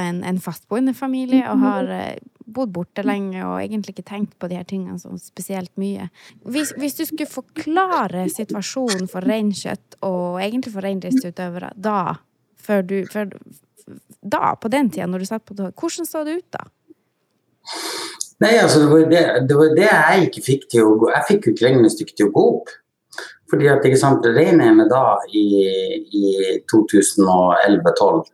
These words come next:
Speaker 2: de, de hadde like mye i gjennomsnitt betalt i Finnmark som de hadde i nitten åttiseks, krone for krone.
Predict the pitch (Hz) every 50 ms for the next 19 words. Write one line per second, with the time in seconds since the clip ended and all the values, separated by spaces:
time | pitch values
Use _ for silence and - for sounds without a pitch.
0 | _ _ 117 117 - 123 123 - - 113 117 127 135 131 120 123 113 117 117 -
1 | - - 127 127 160 180 175 175 - - 110 113 120 127 131 127 107 98 95 101
2 | 104 110 117 123 127 135 147 143 135 127 110 101 - - 160 156 - _ _ -
3 | - - - 120 113 98 - - - - - - - 113 107 107 101 - - -
4 | - - 101 95 - - - - 101 - 85 85 101 101 - - - - 76 73
5 | - 76 - - 101 - - - - - - - - - 87 165 160 160 - 151
6 | 151 - - 165 156 147 -